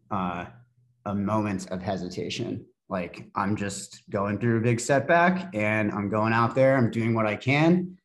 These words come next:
And I think, um, you know, that's really the key. And that's why, you know, if you're willing to do that, you're gonna see big gains on the other side of that setback.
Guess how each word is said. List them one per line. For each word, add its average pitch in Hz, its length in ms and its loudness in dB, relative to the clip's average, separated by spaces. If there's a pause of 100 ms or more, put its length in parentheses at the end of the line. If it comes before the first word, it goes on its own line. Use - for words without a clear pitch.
(440)
And 110 240 2
I 113 80 4
think, 175 540 0
um, 139 680 4
you 143 100 0
know, 147 300 4
that's 147 240 0
really 151 240 4
the 131 100 2
key. 143 380 2
And 107 100 2
that's 120 220 2
why, 123 380 6
you 117 160 2
know, 113 360 0 (640)
if 120 160 0
you're 135 120 2
willing 160 340 6
to 131 100 2
do 156 300 6
that, 110 480 2 (460)
you're 120 160 0
gonna 135 200 4
see 131 220 2
big 120 340 0
gains 110 400 0
on 104 140 -2
the 101 80 -2
other 95 300 -4
side 87 260 -4
of 90 80 -10
that 78 180 -10
setback. - 640 -8